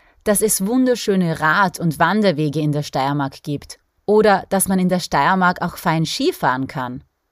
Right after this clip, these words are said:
Oder ich kann euch sagen, was eine Bretteljausen ist und dass man diese in einem sogenannten Buschenschank bekommt. Oder ich werde euch mehr über Graz erzählen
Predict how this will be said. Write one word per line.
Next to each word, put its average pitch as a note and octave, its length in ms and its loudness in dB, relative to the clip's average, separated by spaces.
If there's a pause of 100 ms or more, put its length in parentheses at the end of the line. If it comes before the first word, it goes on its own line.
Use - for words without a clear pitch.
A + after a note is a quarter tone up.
(200)
Oder D4+ 340 6
ich C4+ 160 -4
kann B3 180 0
euch B3 140 -2
sagen, G#3+ 380 2
was G3 100 0
eine D#3+ 220 -2
Bretteljausen C#3+ 760 -2
ist - 440 -12 (180)
und B3+ 360 0 (140)
dass G#3 220 -2
man E3+ 220 2
diese F3 400 0 (100)
in G#3 160 -2
einem G#3+ 200 0
sogenannten A3+ 800 -2
Buschenschank D3 680 -6
bekommt. - 560 -10 (560)
Oder C4+ 380 4
ich - 200 0
werde B3+ 240 6
euch - 220 0
mehr A#3 240 2
über G#3 180 2
Graz F3+ 520 -2
erzählen D3+ 600 -4